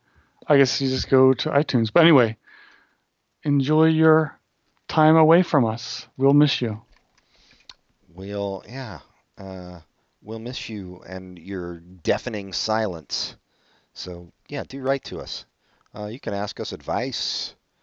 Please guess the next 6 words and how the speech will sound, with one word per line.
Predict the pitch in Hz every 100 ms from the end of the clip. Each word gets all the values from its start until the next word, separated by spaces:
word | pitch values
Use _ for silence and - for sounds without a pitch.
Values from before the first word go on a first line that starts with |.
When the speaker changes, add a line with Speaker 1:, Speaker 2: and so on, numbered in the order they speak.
| _ _ _ _
Speaker 2:
tell | - 85 87
us | -
about, | 76 87 85 82 _ _ _
uh, | 80 80 78 76 73 73
your | 73 67
kids, | - - 127 135 - -